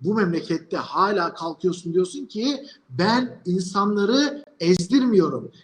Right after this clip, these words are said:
Ne emekliyi, ne emekçiyi, ne milleti ezdirmiyorum." Şimdi Bahar şöyle bir şey var. Asgari ücretin belirlenmeye çalışıldığı, başlanacağı şu günlerde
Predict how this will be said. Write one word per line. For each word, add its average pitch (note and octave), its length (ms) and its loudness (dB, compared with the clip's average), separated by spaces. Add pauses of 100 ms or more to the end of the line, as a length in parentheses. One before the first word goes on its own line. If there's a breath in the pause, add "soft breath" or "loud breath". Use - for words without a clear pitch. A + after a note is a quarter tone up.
Ne E3+ 80 0
emekliyi, G3 720 0
ne G3 60 -2
emekçiyi, G3 600 -2
ne G3 100 2
milleti G#3+ 440 0
ezdirmiyorum." F#3 640 -2 (220 loud breath)
Şimdi A#3 540 0 (120)
Bahar G#3 240 2
şöyle G3+ 340 4
bir - 60 -12
şey B3 180 -4
var. E3+ 180 -6
Asgari A3 400 -2
ücretin E3+ 440 -4
belirlenmeye F#3 960 -2 (280 loud breath)
çalışıldığı, F3+ 960 0
başlanacağı E3+ 640 -2
şu A3+ 200 -14
günlerde G#3 640 0